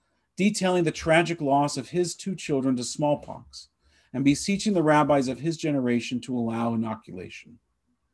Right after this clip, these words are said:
According to Rabbi and Doctor Edward Reichman, he's a medical doctor, the treatment was considered controversial at the time, as never in the history of humankind had one taken a healthy individual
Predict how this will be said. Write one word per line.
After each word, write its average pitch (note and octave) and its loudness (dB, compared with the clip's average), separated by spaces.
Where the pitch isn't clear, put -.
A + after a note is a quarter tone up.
According G3 6
to D3+ 4
Rabbi D#3 8
and C3+ 4
Doctor C#3 6
Edward C3 0
Reichman, A#2 -2
he's G#2+ -6
a A2 0
medical B2 0
doctor, F2 -12
the D#3+ 0
treatment A3+ 4
was F3+ 4
considered E3 0
controversial E3 2
at C#3 -2
the C#3 -6
time, G2 -8
as D3 -4
never G3+ 8
in F3+ 2
the E3 4
history A3+ 0
of F3+ 2
humankind E3+ 0
had C#3+ -4
one D#3+ 6
taken D#3+ 0
a C3+ 2
healthy D#3 0
individual C3+ -2